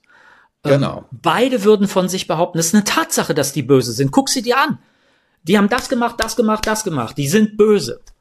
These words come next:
Speaker 1: Wie gehe ich damit um?
Speaker 2: Äh, ja, da würde ich sagen, nicht die Idee, dass jemand oder gar eine ganze Gruppe von Menschen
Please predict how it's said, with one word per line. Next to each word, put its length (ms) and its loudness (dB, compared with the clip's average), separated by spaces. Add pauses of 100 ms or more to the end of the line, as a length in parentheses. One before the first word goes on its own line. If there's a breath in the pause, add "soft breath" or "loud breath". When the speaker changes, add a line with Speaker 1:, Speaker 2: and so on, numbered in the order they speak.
(580)
Speaker 1:
Wie 120 -4
gehe 100 0
ich 80 -4
damit 300 -6
um? 240 -12 (1080)
Speaker 2:
Äh, 160 0 (100)
ja, 200 0
da 160 -2
würde 140 -4
ich 80 -10
sagen, 400 -4
nicht 220 -10
die 140 -14
Idee, 320 -2
dass 340 -6
jemand 800 -6
oder 160 -8
gar 220 -8
eine 140 -14
ganze 320 -10
Gruppe 560 -6
von 280 -12
Menschen 680 -6